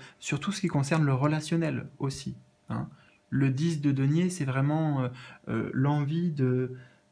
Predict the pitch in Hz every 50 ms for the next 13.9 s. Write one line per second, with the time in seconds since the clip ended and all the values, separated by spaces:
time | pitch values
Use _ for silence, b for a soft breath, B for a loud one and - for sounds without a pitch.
0 | _ - 131 135 131 123 - - 147 147 151 165 160 151 151 - 170 175 202 220
1 | 196 165 151 - - - 147 139 131 131 131 131 - - 151 147 139 147 156 156
2 | 156 156 151 143 131 127 127 131 127 123 B B B B - 143 147 139 - -
3 | - 165 180 190 175 135 120 117 - - _ - 135 127 123 113 - - - -
4 | 120 117 123 160 170 - - 131 127 123 123 123 127 127 135 139 139 - - 165
5 | 156 147 135 - - 156 156 156 - B B B B - - - 135 135 135 143
6 | 156 160 165 - - - - - 135 139 143 156 165 165 147 - B B B B
7 | B B B _ - - 147 135 139 147 147 143 135 127 120 123 139 135 139 151
8 | 151 160 156 - 156 147 - - - 151 156 139 127 131 b b b b b _
9 | _ - - 135 123 120 120 - - - _ _ _ _ _ _ _ _ _ _
10 | _ _ _ _ _ _ _ _ _ _ _ - - - - 135 113 113 123 127
11 | 123 123 151 160 170 175 B B B B B B B - - - - 147 156 139
12 | 151 - - _ - - - - 143 139 135 135 131 131 127 123 123 123 123 120
13 | 117 - - - 131 - 196 196 190 - 147 127 120 117 113 110 113